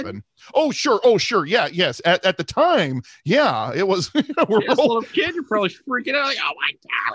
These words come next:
Speaker 2: God."
Speaker 1: We were, we were. Yeah, yeah, it's true. It's true.
Speaker 2: Yeah,
Speaker 1: We were
Speaker 2: it's terrifying.
Speaker 1: <laughs> we were a little, we were a little shook up. Uh,
Speaker 2: Um,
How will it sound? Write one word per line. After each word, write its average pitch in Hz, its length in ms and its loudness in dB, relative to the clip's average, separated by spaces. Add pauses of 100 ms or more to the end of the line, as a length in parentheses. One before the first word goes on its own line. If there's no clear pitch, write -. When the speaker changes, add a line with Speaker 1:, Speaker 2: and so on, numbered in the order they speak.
Speaker 2:
God." - 140 -6
Speaker 1:
We 262 180 -2
were, 247 360 4
we 190 140 0
were. 170 320 -2
Yeah, 160 320 -2
yeah, 147 220 -6
it's 151 160 -14
true. 131 280 -8 (100)
It's 135 180 -12
true. 120 220 -12
Speaker 2:
Yeah, 120 80 -10
Speaker 1:
We 139 80 -8
were 147 120 -8
Speaker 2:
it's - 100 -6
terrifying. 147 680 -4 (160)
Speaker 1:
<laughs> - 120 -20
we 330 100 0 (100)
were 254 240 -2
a 226 100 4 (100)
little, 196 360 -2 (280)
we - 100 -10
were 175 80 -4
a 151 40 -2
little 143 180 0
shook 117 280 -8
up. 110 200 -8 (360)
Uh, 131 520 -2
Speaker 2:
Um, 147 220 -8